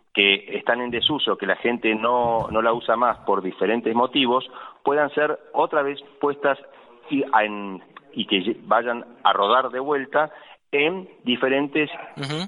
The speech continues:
Speaker 1: lugares. ¿Cuáles pueden ser esos lugares? Pueden ser comedores, merenderos, eh, lugares de familias vulnerables, donde la bicicleta puede solucionarle hoy en día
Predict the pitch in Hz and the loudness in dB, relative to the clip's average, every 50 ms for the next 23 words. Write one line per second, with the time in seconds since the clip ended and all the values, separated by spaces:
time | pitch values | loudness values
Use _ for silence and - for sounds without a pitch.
0 | - _ - 254 - 110 98 92 85 85 85 85 - - - - - - - - | -10 _ -4 -2 0 2 2 2 2 2 0 -4 -10 -12 -18 -20 -20 -20 -20 -20
1 | _ _ _ _ _ _ _ - 135 143 156 151 - - - - 151 143 - - | _ _ _ _ _ _ _ -2 -2 -2 -2 -4 -10 -10 -10 -8 -8 -4 -2 -2
2 | 147 143 139 147 139 139 143 160 170 156 123 101 90 - - - - - - - | -2 0 0 0 0 0 0 0 0 0 -2 -4 -8 -10 -14 -14 -14 -16 -20 -20
3 | - - 117 117 117 117 113 117 113 104 101 - 107 104 107 107 110 120 123 127 | -6 -2 0 2 2 2 2 2 0 0 0 0 -2 0 0 0 2 2 2 2
4 | 123 123 120 - - - 98 101 101 104 104 107 110 120 123 117 117 117 - - | 2 -2 -6 -8 -12 -6 -2 2 2 2 2 2 2 2 2 2 0 -2 -4 -8
5 | - - - - - - - - 104 101 98 95 95 95 92 92 92 92 98 101 | -12 -16 -20 -20 -20 -16 -4 0 4 6 6 8 8 8 6 6 4 2 -2 -8
6 | - - - 107 104 104 113 120 123 120 113 107 - 110 104 98 98 98 95 90 | -10 -6 -4 -2 0 2 2 2 0 -2 -6 -8 -14 -4 0 2 2 2 2 0
7 | - 101 101 101 110 113 113 107 - 101 104 104 104 104 120 135 135 123 117 123 | 0 -2 -2 -2 -2 -2 -2 -2 -2 -2 -2 0 2 2 4 4 2 0 -2 -6
8 | 131 131 - - - - - - 110 107 107 107 104 107 101 104 - - 120 - | -8 -8 -12 -18 -20 -20 -4 0 0 2 2 2 2 2 0 -2 -8 -10 -6 -4
9 | 147 147 123 - 123 - - 139 143 151 143 139 131 120 117 - 110 110 120 123 | -4 -2 0 -2 -2 0 0 0 0 0 0 0 -2 -2 0 2 2 4 4 2
10 | 123 123 123 123 123 - - 147 165 175 160 147 135 127 123 123 123 120 120 120 | 2 0 -4 -4 -6 -6 -2 -2 0 0 0 -2 -2 -2 -2 0 2 2 0 0